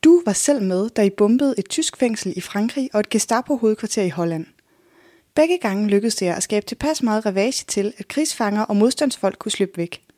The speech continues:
Mange fanger. Så du ved, at modstandsbevægelserne er taknemmelige, når I laver jeres aktioner.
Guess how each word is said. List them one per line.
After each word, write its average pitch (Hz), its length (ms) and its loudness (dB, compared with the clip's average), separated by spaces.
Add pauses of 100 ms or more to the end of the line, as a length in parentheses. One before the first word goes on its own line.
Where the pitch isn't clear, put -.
(680)
Mange 214 280 2
fanger. 143 400 -12 (480)
Så - 120 -2
du 277 80 2
ved, 330 260 2
at 196 80 -2
modstandsbevægelserne 208 920 0
er - 60 -2
taknemmelige, 208 760 0
når 208 120 0
I 202 60 2
laver 175 280 2
jeres 180 240 -2
aktioner. 156 480 -8